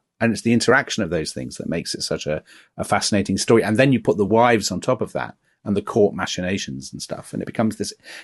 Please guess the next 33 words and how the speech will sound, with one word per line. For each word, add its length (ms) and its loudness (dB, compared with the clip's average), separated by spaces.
you 80 6
can 100 6
understand 420 6
why 140 6
Hilary 300 4
Mantel, 500 4
why 140 2
Shakespeare, 720 2
why 640 6
legions 720 6
of 120 -4
kind 160 0
of 80 0
novelists 760 -2
have 160 -4
found 240 0
all 80 -2
this 180 -4
so, 360 -2
so 160 -4
fascinating, 540 -2
because 200 -2
I 60 2
think 160 0
more 220 6
than 180 2
any 320 2
other 220 0
monarchical 680 -2
story 380 -4
in 80 -4
our 140 -2
history, 500 -8